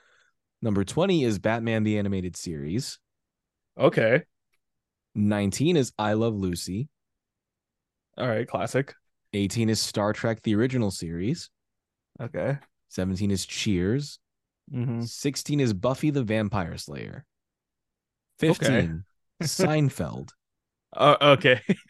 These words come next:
Speaker 2: <laughs>
Speaker 1: I don't understand this one, but fourteen is Watchmen. Which
Speaker 2: Watchmen.
Speaker 1: is
Speaker 2: Okay.
Speaker 1: such a, I don't,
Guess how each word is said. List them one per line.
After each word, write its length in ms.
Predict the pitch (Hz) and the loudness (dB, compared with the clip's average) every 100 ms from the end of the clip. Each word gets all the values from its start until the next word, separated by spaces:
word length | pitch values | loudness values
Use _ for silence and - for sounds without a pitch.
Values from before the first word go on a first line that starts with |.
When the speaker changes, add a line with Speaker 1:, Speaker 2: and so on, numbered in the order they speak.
| - | 2
Speaker 2:
<laughs> 1300 | 240 - _ _ _ _ _ _ _ _ _ _ | 2 2 _ _ _ _ _ _ _ _ _ _
Speaker 1:
I 80 | - | -4
don't 180 | 101 107 | 0 2
understand 460 | 107 98 - 120 165 | 2 0 0 2 2
this 180 | 160 | 2
one, 140 | 101 101 | 0 0
but 140 | 95 | -2
fourteen 600 | - 156 196 - 127 120 | -4 -2 -2 -2 -2 -2
is 180 | 113 117 | -2 -4
Watchmen. 760 | 98 98 127 - 104 80 95 - _ _ _ _ _ _ _ _ _ _ | -4 -2 -2 -4 -10 -10 -12 -20 _ _ _ _ _ _ _ _ _ _
Which 320 | 143 151 - | -8 -6 -6
Speaker 2:
Watchmen. 100 | 104 | -8
Speaker 1:
is 80 | - | -6
Speaker 2:
Okay. 800 | 127 143 - - 120 107 113 147 | -4 -4 -6 -20 -16 -10 -4 0
Speaker 1:
such 220 | 208 180 165 | 0 0 -2
a, 100 | 113 - _ _ _ _ _ _ _ _ - - | -2 -6 _ _ _ _ _ _ _ _ -18 -6
I 140 | 107 - - | -6 -6 -2
don't, 300 | 151 160 | 0 0